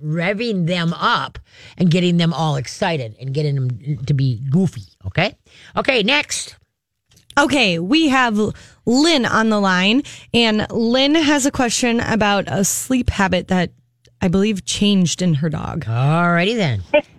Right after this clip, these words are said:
Speaker 1: hi, Lynn. How you doing?
Speaker 3: Hi, Katie. I'm doing well. How are you?
Speaker 1: Good, good. So what's going on?
Speaker 3: Good.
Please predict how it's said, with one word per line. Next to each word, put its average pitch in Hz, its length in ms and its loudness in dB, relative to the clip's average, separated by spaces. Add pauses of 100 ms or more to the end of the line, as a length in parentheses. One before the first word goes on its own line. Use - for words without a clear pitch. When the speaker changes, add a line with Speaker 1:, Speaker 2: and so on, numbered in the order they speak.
(280)
Speaker 1:
hi, 247 320 4
Lynn. 240 220 0
How 226 120 2
you 240 100 -2
doing? 214 340 -2 (460)
Speaker 3:
Hi, 285 300 4
Katie. 330 460 4
I'm 294 200 2
doing 320 260 2
well. 302 340 2
How 285 140 0
are 302 100 0
you? 330 200 -2
Speaker 1:
Good, 269 480 0
good. 254 280 -2
So 214 120 -4
what's 220 160 -4
going 240 200 -2
on? 247 260 0
Speaker 3:
Good. 214 120 -4